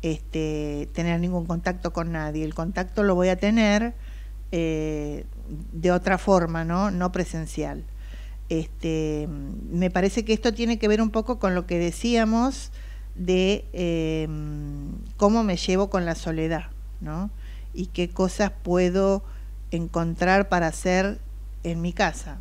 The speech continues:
Después, ahora vamos a hablar un poco de eso. Em,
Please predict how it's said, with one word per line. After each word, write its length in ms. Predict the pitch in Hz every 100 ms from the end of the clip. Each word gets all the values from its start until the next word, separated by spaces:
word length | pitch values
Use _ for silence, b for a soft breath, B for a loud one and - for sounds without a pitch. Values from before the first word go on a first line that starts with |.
| -
Después, 460 | 170 190 185 - -
ahora 200 | 180 185
vamos 240 | 180 180 180
a 60 |
hablar 180 | 165 170
un 80 | 170
poco 240 | 170 175
de 100 | 143
eso. 220 | 143 - - - - B B B B B B -
Em, 1120 | 190 185 180 175 170 170 165 165 160 151 156